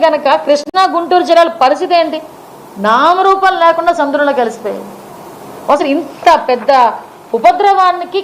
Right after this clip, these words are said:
కావాలని చేయడానికి ముందుకు, ముందుకొచ్చి దాన్ని ఇంకా లక్ కాబట్టి ఎక్కడో దేవుడు ఉన్నాడు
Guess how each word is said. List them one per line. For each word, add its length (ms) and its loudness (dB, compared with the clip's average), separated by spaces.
కావాలని 540 0
చేయడానికి 420 0
ముందుకు, 380 -2
ముందుకొచ్చి 600 -2
దాన్ని 360 0
ఇంకా 180 2
లక్ 260 0
కాబట్టి 360 2
ఎక్కడో 260 2
దేవుడు 300 4
ఉన్నాడు 240 -6